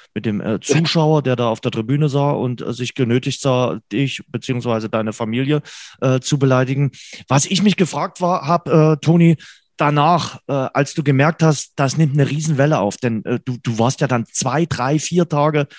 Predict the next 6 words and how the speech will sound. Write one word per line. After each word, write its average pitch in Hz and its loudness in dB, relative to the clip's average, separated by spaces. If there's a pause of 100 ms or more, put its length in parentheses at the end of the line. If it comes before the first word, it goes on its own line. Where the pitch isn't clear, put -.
Sport- - 2
und 123 2
Fußballthema 139 0 (260)
Nummer 139 4
eins. 131 0
Selbst 131 -2